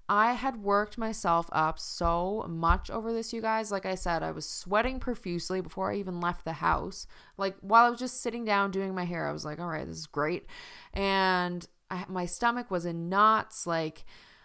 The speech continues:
I was just so nervous. And once I got there and I let my guard down, <laughs> it was just so much easier, so much better. And I think this just is a lesson for you guys to just, like, relax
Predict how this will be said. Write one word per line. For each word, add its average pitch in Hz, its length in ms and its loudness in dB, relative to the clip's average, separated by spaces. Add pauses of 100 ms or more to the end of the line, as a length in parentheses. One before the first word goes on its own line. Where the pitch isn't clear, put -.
(140)
I 185 120 6
was 180 260 0
just - 260 -8
so 233 280 0
nervous. 214 960 -2
And 294 640 2
once 247 200 -2
I 294 120 -2
got 302 320 -4
there 311 260 0
and 233 160 -4
I 226 80 -4
let 247 180 -6
my 269 140 -4
guard 226 340 0
down, 262 260 0
<laughs> 226 40 4
it 240 40 4
was 214 140 -4
just - 400 -6
so 220 220 2
much 220 220 -6
easier, 208 580 -6
so - 480 -2
much 214 320 -8
better. 180 320 0
And 175 160 -4
I 185 80 -4
think 190 220 -10
this 185 240 -6
just - 400 -8 (320)
is 196 160 -6
a 190 40 -2
lesson 180 440 0
for 220 100 -8
you 214 100 -4
guys 208 440 2
to - 120 -14
just, 180 300 -8
like, 175 320 -4
relax 160 720 -2